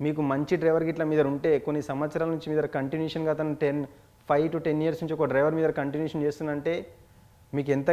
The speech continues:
గ్రేట్‌నెస్ అనేది మీకు తెలియదు. అది మీ ప్రాణానికి కానీ మీ వెహికల్స్కి కానీ మీ పిల్లలకు స్కూల్కి కాలేజ్కి ఇచ్చిపెట్టడానికి కానీ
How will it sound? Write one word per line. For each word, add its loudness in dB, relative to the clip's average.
గ్రేట్‌నెస్ 0
అనేది -2
మీకు -6
తెలియదు. 2
అది -4
మీ -2
ప్రాణానికి -4
కానీ -2
మీ -4
వెహికల్స్కి -4
కానీ -4
మీ -4
పిల్లలకు 0
స్కూల్కి -4
కాలేజ్కి 0
ఇచ్చిపెట్టడానికి -2
కానీ -2